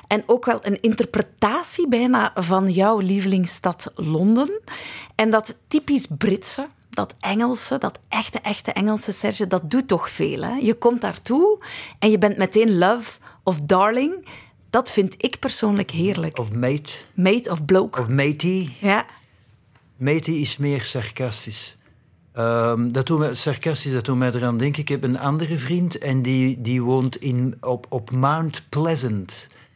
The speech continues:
Speaker 2: Mount Pleasant, en dat klinkt heel, hè, heel chic, heel aangenaam, maar Mount Pleasant, dat was sarcastisch, want in de achttiende, negentiende eeuw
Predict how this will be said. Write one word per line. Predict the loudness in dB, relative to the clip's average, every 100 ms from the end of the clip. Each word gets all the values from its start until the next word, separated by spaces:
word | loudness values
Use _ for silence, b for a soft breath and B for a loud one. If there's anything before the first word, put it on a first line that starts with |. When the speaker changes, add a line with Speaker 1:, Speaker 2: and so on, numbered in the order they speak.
| b -4
Speaker 2:
Mount | 0 2 0 -4 -4
Pleasant, | -2 0 0 0 0
en | -2 -2
dat | -2
klinkt | -2 -2 -2 -2
heel, | 0 0 0 -4 -8
hè, | -8 -6
heel | -2 -2 -2
chic, | -4 -6 -4
heel | -2 -2 0
aangenaam, | -2 -2 -2 -2 -2 0
maar | 0 2
Mount | 0 0 -4
Pleasant, | -4 -2 -2 -2
dat | -2
was | -4 -4
sarcastisch, | -6 -6 -6 -6 -4 -6 -8 -4
want | -4 -4
in | -4
de | -2
achttiende, | -4 -6 -6 -4 -2
negentiende | -2 -4 -4 -4 -2 0 0
eeuw | 0